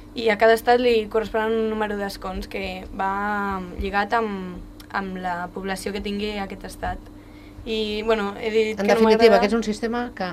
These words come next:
Speaker 2: és diferent al d'aquí
Speaker 1: Sí.
Speaker 2: i no t'agrada.
Speaker 1: Sí.
Speaker 2: <laughs> No sembla massa just, potser.
Speaker 1: Sí, bueno, he, he dit que no m'agrada perquè pot ser que un candidat guanyi,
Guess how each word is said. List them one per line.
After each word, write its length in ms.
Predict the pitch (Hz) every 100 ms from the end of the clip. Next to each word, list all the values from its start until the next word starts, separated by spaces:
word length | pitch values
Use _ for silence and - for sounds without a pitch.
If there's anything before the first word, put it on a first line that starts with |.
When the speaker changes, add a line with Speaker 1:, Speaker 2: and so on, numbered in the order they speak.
| -
Speaker 2:
és 140 | 202
diferent 380 | 202 214 208 170
al 140 | 170 165
d'aquí 320 | 170 196 220 - - - -
Speaker 1:
Sí. 240 | - 202 190 -
Speaker 2:
i 140 | 190 180
no 160 | 170
t'agrada. 380 | 165 - - - - - -
Speaker 1:
Sí. 180 | 208 202 - - -
Speaker 2:
<laughs> 80 | - 262 - - - - - -
No 240 | 214 208 233
sembla 260 | 214 208
massa 220 | 196 202 202
just, 400 | 233 233 - - - - - -
potser. 400 | 202 - - - -
Speaker 1:
Sí, 320 | - 240 220
bueno, 360 | 208 214 202 202
he, 60 |
he 240 | 214 220 220
dit 100 | 220
que 100 | 233
no 80 |
m'agrada 300 | 233 226 226 226
perquè 260 | 240 226 202
pot 160 | 202 196
ser 140 | - 202
que 300 | 208 202 196 -
un 120 | 208
candidat 400 | 202 208 208 214
guanyi, 440 | 220 220 220 226